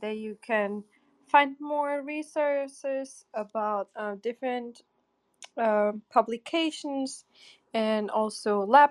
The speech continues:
members and what the lab is about. Uh, so feel free to check it out. Um, it's a really cool, pretty website <laughs> that sadly the picture doesn't show. And, uh, before we start, let me give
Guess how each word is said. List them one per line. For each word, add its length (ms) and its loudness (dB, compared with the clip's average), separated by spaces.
members 920 -2
and 380 -8
what 200 -2
the 100 -4
lab 380 2
is 180 -12
about. 360 0
Uh, 200 -2
so 200 -6
feel 320 -10
free 160 -8
to 140 -10
check 320 -8
it 100 -4
out. 240 4
Um, 560 -6
it's 180 -10
a 60 -6
really 380 -4
cool, 400 -2
pretty 500 -4
website 720 0
<laughs> 920 0
that 280 4
sadly 800 2
the 320 -2
picture 320 -10
doesn't 400 -8
show. 320 -6
And, 400 6
uh, 200 4
before 420 -2
we 120 -2
start, 380 2
let 260 -6
me 240 -14
give 280 -6